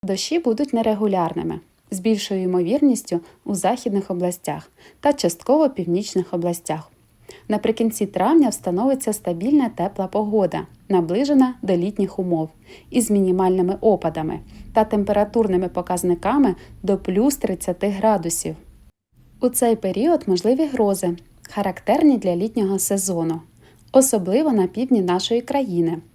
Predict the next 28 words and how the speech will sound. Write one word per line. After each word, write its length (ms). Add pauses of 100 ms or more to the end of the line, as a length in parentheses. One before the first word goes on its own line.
(380)
Також 280
синоптики 580
попереджають, 840 (220)
що 200
в 60
цей 220
період 500
можливі 380
локальні 520
опади 400
граду 460 (100)
в 40
деяких 500
областях. 640 (680)
Травень 340
дві 120
тисячі 480
двадцять 300
п'ятого 400
року 280
в 60
Україні 680 (100)
буде 260
місяцем 500
контрастів. 640 (500)
Від 160
прохолодних 640
ранків 420